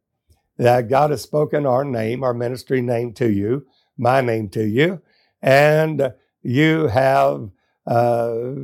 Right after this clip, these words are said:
procrastinated, you haven't gotten contact, uh, you did, but you kind of fell away and thinking, "Well, we got plenty of time," or whatever.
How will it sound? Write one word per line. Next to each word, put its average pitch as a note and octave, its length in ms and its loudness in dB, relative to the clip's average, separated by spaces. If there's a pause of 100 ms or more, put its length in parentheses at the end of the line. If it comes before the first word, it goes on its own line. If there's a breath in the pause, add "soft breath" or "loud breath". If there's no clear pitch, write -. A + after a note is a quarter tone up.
(160)
procrastinated, C3+ 1040 0
you B2+ 180 -2
haven't C#3 360 4
gotten C3 320 -2
contact, C3 840 -2 (380 soft breath)
uh, C3+ 120 6
you D3+ 220 2
did, D3 320 2
but C3+ 240 -4
you D3 140 -2
kind C#3+ 260 0
of C3 140 -4
fell C3+ 180 -2
away B2+ 440 -2
and C3+ 160 -10
thinking, A#2+ 260 -4
"Well, C#3 240 2
we C3 80 -10
got C3+ 220 -2
plenty C3 180 -6
of B2+ 120 -10
time," A#2+ 260 -4
or A2 60 -4
whatever. A2 420 -6